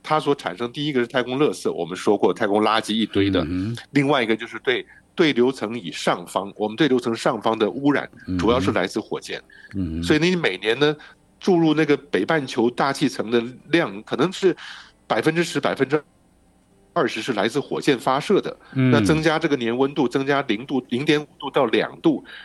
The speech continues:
Speaker 1: 哎，我觉得零点五度到两度其实蛮可怕的。
Speaker 2: 是。
Speaker 1: 你把平流层的温度增加两度了以后，它连高空那些气流都会减慢，然后改变全球的气流模式。
Speaker 2: 嗯哼。
Speaker 1: 那这个后果是什么？没有人知道啊。
Speaker 2: 是。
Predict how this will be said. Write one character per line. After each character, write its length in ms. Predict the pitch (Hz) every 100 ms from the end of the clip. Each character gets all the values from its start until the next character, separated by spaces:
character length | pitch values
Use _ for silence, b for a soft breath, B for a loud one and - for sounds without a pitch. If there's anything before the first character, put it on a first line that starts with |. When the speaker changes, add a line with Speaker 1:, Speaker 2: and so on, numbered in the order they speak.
| B
Speaker 1:
哎， 100 | -
我 140 | 147 113
觉 100 | 151
得 120 | 175
零 160 | 156 180
点 120 | 190
五 120 | 113
度 100 | 170
到 140 | 170
两 180 | 120 85
度 80 | 151
其 160 | 147 139
实 80 |
蛮 180 | 151 156
可 200 | 170 -
怕 260 | - 147 113
的。 80 | 80 -
Speaker 2:
是。 340 | - - 139 98
Speaker 1:
你 60 |
把 140 | 175 131
平 220 | - 156
流 120 | 190
层 200 | 190 131
的 80 | 143
温 160 | 143 156
度 100 | 139
增 180 | 147
加 160 | 147 156
两 160 | 143 85
度 160 | - 120
了 60 |
以 100 | 90
后， 260 | 80 139 110 B B
它 140 | - 175
连 180 | 156
高 220 | 156 185 185
空 240 | 190 180
那 60 | 185
些 80 | 180
气 340 | - - 190
流 240 | 110 113 135
都 160 | 175 170
会 160 | 156
减 240 | 113 110 80
慢， 200 | 107 147
然 140 | 107 120
后 100 | 143
改 220 | - -
变 180 | 151 131
全 220 | - 117
球 140 | 131
的 100 | 117
气 220 | 120 - 143
流 120 | 110
模 240 | 113 95
式。 300 | - - 127 -
Speaker 2:
嗯 340 | 104 101 90
哼。 180 | 90 90
Speaker 1:
那 140 | 180
这 180 | 180 -
个 120 | 185
后 200 | 160 196
果 140 | - 90
是 140 | 147
什 180 | 139 78
么？ 100 | 95 147
没 60 |
有 100 | 165
人 100 | 76 -
知 160 | 127
道 180 | 120 131
啊。 200 | 76 65 -
Speaker 2:
是。 400 | - 107 87